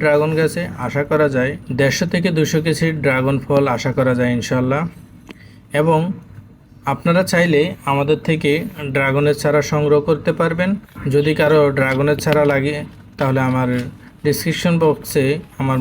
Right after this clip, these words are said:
মোবাইল নাম্বার দেওয়া থাকবে, আমাদের সাথে যোগাযোগ করে ড্রাগন গাছের চারা সংগ্রহ করতে পারবেন আপনারা। বাংলাদেশের যে কোনো প্রান্তে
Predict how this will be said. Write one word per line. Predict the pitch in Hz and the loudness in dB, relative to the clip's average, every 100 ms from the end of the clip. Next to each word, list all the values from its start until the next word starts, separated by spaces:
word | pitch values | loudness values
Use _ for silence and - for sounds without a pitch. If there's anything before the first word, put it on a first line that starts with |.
| 131 | 0
মোবাইল | 127 143 147 | 2 2 2
নাম্বার | 143 147 | 0 2
দেওয়া | 147 147 147 | 2 2 0
থাকবে, | 151 160 170 | -2 -2 -2
আমাদের | 147 139 135 | 0 -2 -2
সাথে | 135 139 127 | -2 -2 0
যোগাযোগ | 123 127 147 147 | -2 0 0 0
করে | 156 165 190 - 131 | -2 -2 -6 -6 -2
ড্রাগন | 127 127 139 | 0 0 0
গাছের | 143 143 151 | 0 0 -2
চারা | 156 143 135 147 | 0 2 0 0
সংগ্রহ | 135 127 123 | -2 -2 -2
করতে | 127 - 127 | -4 -4 -2
পারবেন | 127 123 123 | -2 0 -2
আপনারা। | 117 123 113 110 - - - - - - 131 | -2 -4 -6 -8 -12 -14 -16 -16 -18 -6 -2
বাংলাদেশের | 127 139 147 160 180 170 147 | 2 2 2 0 0 0 2
যে | 143 151 | 2 2
কোনো | 147 143 | 0 0
প্রান্তে | 143 139 127 | 0 0 2